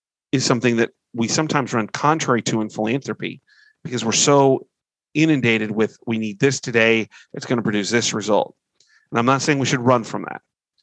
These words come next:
but I'm saying we should have both sides of the equation as part of our arsenal,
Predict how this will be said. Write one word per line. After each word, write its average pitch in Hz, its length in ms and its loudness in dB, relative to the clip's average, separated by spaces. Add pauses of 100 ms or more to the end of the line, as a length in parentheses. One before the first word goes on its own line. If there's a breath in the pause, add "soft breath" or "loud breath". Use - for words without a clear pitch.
(240)
but 120 80 -2
I'm 120 140 0
saying 135 320 0
we 120 80 -2
should 113 140 -2
have 104 200 -2
both 131 300 4
sides 117 480 0
of 104 80 -8
the 110 80 -2
equation 113 480 -2
as 101 80 -10
part 110 240 0
of 104 100 -4
our 104 160 2
arsenal, - 460 -4